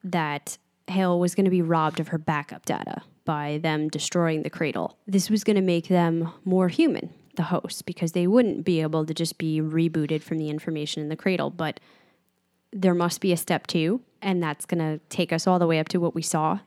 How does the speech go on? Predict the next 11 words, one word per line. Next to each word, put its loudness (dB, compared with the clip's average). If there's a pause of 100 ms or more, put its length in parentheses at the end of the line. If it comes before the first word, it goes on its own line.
in 0
that -2
episode 0
one. 2
Not -2
quite -4
sure 2
where -2
that's -2
going -2
yet. 0